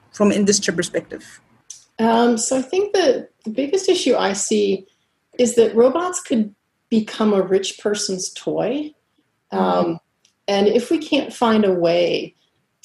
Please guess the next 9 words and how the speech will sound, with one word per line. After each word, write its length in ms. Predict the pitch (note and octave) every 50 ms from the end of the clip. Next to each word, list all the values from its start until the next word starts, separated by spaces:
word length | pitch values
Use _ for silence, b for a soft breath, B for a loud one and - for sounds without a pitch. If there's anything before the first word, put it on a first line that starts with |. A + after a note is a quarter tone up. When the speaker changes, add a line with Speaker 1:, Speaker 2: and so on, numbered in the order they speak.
| - -
Speaker 2:
to 520 | G#3 G3 F#3+ F#3 F3+ F3+ F#3 F3+ - - G3
mass 380 | G3 G3 F#3+ F#3+ G3+ A3+ A#3+ - - -
produce 720 | - G#3+ G#3 G3 F#3+ F#3+ F#3 F#3 - - - - - - _ _ _ _ _ _ _ _
robots 760 | F#3 F3 F3+ F3+ F3+ F3 E3+ D#3+ D#3+ D3+ - - - - -
that 180 | - E3+ E3 D#3+
are 460 | D#3+ D#3+ D#3+ D#3+ D#3+ - - - - -
reliable, 920 | F3+ F3+ F3 D#3+ D#3 D#3+ E3+ F3 F3+ F#3 F#3 F#3 F#3 F3+ F#3 F#3 F#3 B B B B B B B _ _ _
um, 320 | E3+ D#3+ D#3 D3+ D3+ D3 D#3 D3 - - -
and 300 | E3+ D#3+ E3 E3 E3